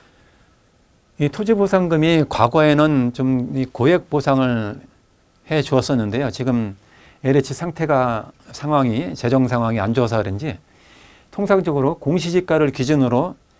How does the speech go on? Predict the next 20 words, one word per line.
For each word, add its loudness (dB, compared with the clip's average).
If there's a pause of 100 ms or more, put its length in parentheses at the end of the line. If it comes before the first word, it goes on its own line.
(200)
이 -2
보상이 2
이루어지다 2
보니까 -4 (720)
이 -8 (480)
토지 -4
보상을 -4
받는 -2
분들의 -6 (760)
불만이 2
아주 -8
상당히 -4
높은 -2
수준이죠. -6 (1700)
고양 4
창릉지구 0
같은, 0
창릉지구 -2
같은 2
경우도 -4